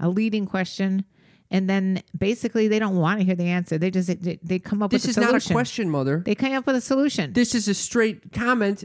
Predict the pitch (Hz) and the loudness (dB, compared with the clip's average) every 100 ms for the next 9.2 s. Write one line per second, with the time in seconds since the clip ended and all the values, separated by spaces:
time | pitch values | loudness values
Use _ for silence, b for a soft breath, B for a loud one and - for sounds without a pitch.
0 | - 196 - 180 165 262 254 208 208 226 | -2 -2 2 0 0 -2 0 0 0 0
1 | 202 170 175 180 180 185 180 185 170 - | 0 2 2 2 2 -2 -2 0 -2 0
2 | 220 220 117 b b b b b _ - | 0 0 -2 b b b b b _ -2
3 | 214 220 - 202 302 320 - 208 185 190 | 0 0 -2 -2 -2 -2 -2 0 2 2
4 | 180 175 190 147 113 - - 285 277 415 | 0 -2 -2 -2 -4 -6 -8 -2 2 4
5 | 330 269 277 220 190 180 185 156 - 160 | 4 2 2 2 2 0 0 0 2 2
6 | 135 107 208 269 185 196 202 175 - 127 | 0 0 0 0 2 0 0 -6 -4 -4
7 | 123 98 180 156 - 175 262 311 202 151 | -4 -2 -2 0 0 2 2 2 0 0
8 | 180 - 165 151 147 135 131 120 127 117 | -2 -2 -2 0 0 -2 -2 -4 -4 -6
9 | 123 - | -8 -10